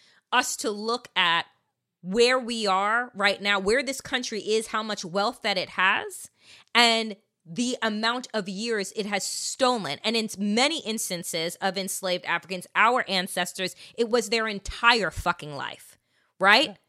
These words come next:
Speaker 1: So I think that we would need, the number then becomes mind-blowing. But again,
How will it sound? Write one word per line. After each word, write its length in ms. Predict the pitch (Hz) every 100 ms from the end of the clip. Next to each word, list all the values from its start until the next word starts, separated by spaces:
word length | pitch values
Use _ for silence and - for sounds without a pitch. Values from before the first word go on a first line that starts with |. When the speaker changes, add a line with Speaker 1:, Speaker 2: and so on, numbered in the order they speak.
| _ _ _
Speaker 1:
So 720 | - - 277 269 262 254 247 -
I 80 | 226
think 360 | 226 - 285 254
that 260 | 220 196 -
we 280 | 180 233 226
would 220 | 220 196
need, 560 | 214 233 240 220 190 185 -
the 120 | 226
number 600 | 233 269 233 185 175 165
then 240 | 175 208 202
becomes 760 | 190 - 233 214 196 190 - - _ _ _ _ _ _ _
mind-blowing. 1000 | 185 214 240 277 254 202 185 175 170 170 165
But 140 | 220
again, 480 | 247 359 339 226 220